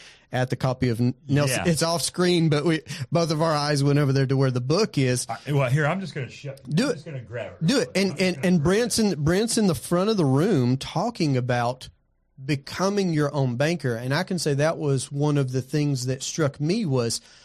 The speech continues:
Speaker 1: oh, anything that makes me feel more independent, I'm attracted to, right? Like my wife and I, we, we actually, we,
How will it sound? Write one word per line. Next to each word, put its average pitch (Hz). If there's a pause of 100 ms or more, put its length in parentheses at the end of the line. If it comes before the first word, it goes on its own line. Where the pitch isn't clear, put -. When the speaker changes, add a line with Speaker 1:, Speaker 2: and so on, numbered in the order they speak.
(220)
Speaker 1:
oh, 151
anything 190
that 139
makes 139
me 139
feel 143
more 123
independent, 143 (300)
I'm 143
attracted 135
to, 110 (420)
right? 175
Like 151
my 143
wife 131
and 147
I, 156
we, 147
we 147
actually, 131
we, 131